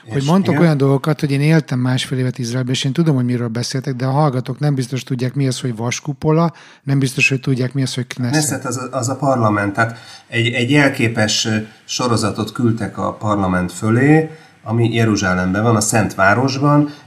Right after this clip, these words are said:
Speaker 2: igyekeztek nem eltalálni semmi, ö, szent helyet, tehát a, a, a, a három, vagy nem tudom, négy rakétából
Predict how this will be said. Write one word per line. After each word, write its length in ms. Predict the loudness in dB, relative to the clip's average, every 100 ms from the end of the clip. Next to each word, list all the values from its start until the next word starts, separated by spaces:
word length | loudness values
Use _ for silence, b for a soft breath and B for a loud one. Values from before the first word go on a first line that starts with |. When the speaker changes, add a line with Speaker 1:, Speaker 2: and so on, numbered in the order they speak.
| -10
Speaker 2:
igyekeztek 640 | -2 -2 -2 -4 -4 -4
nem 180 | 0 2
eltalálni 720 | 2 0 0 0 0 -2 -6 -10 B
semmi, 680 | -6 -2 0 0 0 -2 -4
ö, 300 | -6 -4 -4
szent 320 | -4 -2 -2 -4
helyet, 640 | -4 -2 -2 -4 -10 -20 _
tehát 260 | -4 -4 2
a, 100 | 2
a, 640 | 2 0 -2 -2 -4 -4
a, 180 | -6 B B _
a 120 | -10
három, 520 | 0 4 4 4 2 0
vagy 260 | -4 -10 -16 -10
nem 160 | -10
tudom, 180 | -8 -6
négy 380 | -4 0 0 -2
rakétából 840 | -2 -2 -2 -2 -2 0 2 2